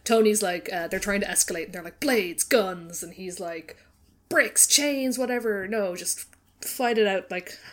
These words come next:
hand-to-hand combat. Your best, my best." And Bernardo is excited thinking that he gets to beat up Tony, 'cause Tony's, like, touching his sister or whatever.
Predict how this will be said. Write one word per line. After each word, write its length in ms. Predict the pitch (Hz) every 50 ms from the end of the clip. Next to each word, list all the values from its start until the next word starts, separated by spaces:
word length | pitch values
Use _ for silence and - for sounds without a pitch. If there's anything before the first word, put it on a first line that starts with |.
| - _
hand-to-hand 500 | - 208 208 208 208 190 - 196 190 190
combat. 420 | - 190 175 185 180 180 175 170 185
Your 140 | 185 196
best, 260 | 190 175 170 - - -
my 140 | 180 175
best." 360 | 165 - 151 156 - - - - - - - - - - - - - -
And 240 | - 190 180 170 170 -
Bernardo 540 | 185 180 180 190 196 190 196 190 180 175 185
is 340 | 190 185 180 - - - - -
excited 420 | 220 - - 202 180 185 180 175 -
thinking 300 | - 208 208 202 196 175
that 80 | 170 175
he 60 | 180
gets 160 | 190 - -
to 80 | - 214
beat 140 | 190 175
up 100 | 170 -
Tony, 340 | - 294 330 277 196 190 202
'cause 160 | - - 190 -
Tony's, 320 | - 175 165 165 175 180 180
like, 140 | 165 - _ _ -
touching 300 | 320 302 - - 254 220
his 200 | 233 262 226 -
sister 560 | 254 262 226 - - 202 185 160 147 151 139
or 80 | 170 165
whatever. 460 | 170 180 190 196 185 - 156 147 147